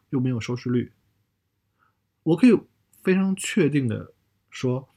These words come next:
尽管今天大众对湿地啊、海龟啊、海鸟啊遭遇的这种惨状义愤填膺，但大多数人真正感兴趣的是，这问题最好赶快消失。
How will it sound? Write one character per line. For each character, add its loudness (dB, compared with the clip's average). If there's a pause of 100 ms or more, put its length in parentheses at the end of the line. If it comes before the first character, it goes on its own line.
(320)
尽 6
管 -4
今 0
天 -2 (280)
大 -2
众 -4
对 -4 (220)
湿 -6
地 -2
啊、 -4
海 -12
龟 -4
啊、 -4
海 -6
鸟 -4
啊 -8
遭 -4
遇 0
的 -2
这 -6
种 -8
惨 -8
状 -6
义 -2
愤 -8
填 -8
膺， -8 (760)
但 2
大 0
多 -4
数 -8
人 -2
真 -2
正 0
感 -6
兴 -6
趣 -8
的 -4
是， -6 (560)
这 -2
问 0
题 -2
最 -4
好 -2
赶 -4
快 -4
消 -4
失。 -6